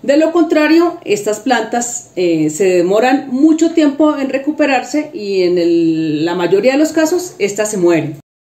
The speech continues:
El séptimo y el más importante es no revisarlas de manera periódica. Resulta y pasa que cuando las compramos, como a veces vienen en floración y nos dura bastante tiempo,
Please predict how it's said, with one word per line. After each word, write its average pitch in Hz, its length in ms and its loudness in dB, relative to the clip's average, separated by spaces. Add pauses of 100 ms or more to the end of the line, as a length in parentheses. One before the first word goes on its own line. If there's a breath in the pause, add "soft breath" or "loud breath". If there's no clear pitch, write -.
(640)
El 302 180 2
séptimo 349 720 2
y 285 200 -4
el 156 140 4
más 220 280 0
importante 285 840 0
es 214 320 -2
no 202 260 0
revisarlas 269 960 0 (120)
de 175 140 -2
manera 160 400 0
periódica. 185 480 0
Resulta 254 380 2
y 330 40 2
pasa 320 300 0
que 320 140 -2
cuando 175 440 0
las 175 200 0
compramos, 247 840 -4
como 165 180 -8
a 156 60 -2
veces 165 260 -2
vienen 240 260 0
en 254 140 0
floración 254 600 0 (220)
y 190 120 -6
nos 170 160 0
dura 196 220 2
bastante 240 580 -2
tiempo, 254 500 -4